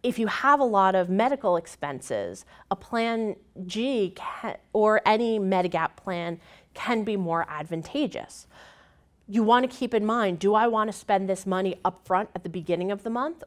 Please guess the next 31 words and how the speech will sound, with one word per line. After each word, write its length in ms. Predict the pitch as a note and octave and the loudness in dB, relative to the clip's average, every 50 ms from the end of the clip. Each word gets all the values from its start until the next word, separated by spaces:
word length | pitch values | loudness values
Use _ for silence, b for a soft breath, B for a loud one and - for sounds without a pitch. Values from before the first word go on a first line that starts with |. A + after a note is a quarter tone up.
| - | -4
or 140 | _ G#3 G#3+ | _ 0 2
do 160 | G3 G#3 A3 | 4 6 6
I 80 | A3 G#3 | 6 6
want 240 | G#3 G3+ G3+ G3+ A3 | 6 4 2 0 0
to 80 | G#3 | -4
spend 340 | F#3+ - - - G3+ F#3+ G3 G3 | -6 -10 -2 0 0 2 2 0
it 120 | F3+ - | -2 -2
in 140 | - F#3 F3+ | -4 -6 -6
copays 800 | F3+ - - - F3+ E3+ F3 - - F3+ F3 D#3+ D#3+ D#3+ D#3+ - _ | -8 -10 -6 -4 -4 -4 -4 -6 -6 -4 -4 -4 -4 -6 -10 -12 _
throughout 500 | - E3+ D#3+ - - - C#3+ - - _ | -8 -8 -6 -4 -4 -4 -4 -4 -4 _
the 60 | - | -10
month? 380 | - - A1 - - _ - - B B B B B B B B B - | -8 -8 -12 -14 -14 _ -20 -20 B B B B B B B B B -8
Um, 380 | - D#3 D3+ C#3+ C#3 - D#3 - _ | -6 -4 -2 -2 -4 -4 -8 -12 _
that 360 | - E3 D#3 D#3 D#3 - - - _ _ | 2 2 4 4 2 -2 -4 -8 _ _
with 240 | F#3 F3+ G3 F3+ F#3+ | 2 2 2 4 4
a 40 | F3+ | 2
Medigap 500 | F3+ F#3 G3 G#3+ A3+ G#3+ G3+ E3+ E3+ - _ | 4 4 4 4 4 0 0 -2 -2 -6 _
plan, 460 | - - E3+ D3+ D#3 D#3+ D#3+ E3+ F3+ | -10 -8 -8 -6 -6 -8 -8 -6 0
likely 420 | F3+ G3 F#3+ G#3+ A3 - - G3 G3 | 2 2 2 2 0 -2 -4 -4 -4
you're 140 | F3+ F#3+ F#3+ | -4 -4 -2
not 200 | F#3+ F#3 G3 G3 | -2 -2 -2 -4
gonna 120 | G#3 G3+ | -8 -8
have 220 | G3 - G3 F#3 | -6 -6 -4 -4
any 140 | F3+ F3+ F3+ | -4 -4 -4
copay 440 | F3 - - G3+ F#3+ - - F#3 F3 | -8 -8 -6 -6 -6 -4 -2 -4 -2
when 180 | E3 E3 D#3+ E3+ | -2 -4 -6 -8
you 60 | E3 | -4
go 160 | E3+ E3+ D3 | -2 -2 -2
to 80 | C#3+ D#3 | -2 -4
the 80 | F3 | -4
doctor, 520 | F#3 G#3 G3+ G3 F#3+ - - - A#2+ F#2 | 0 0 0 0 -2 -6 -10 -8 -8 -8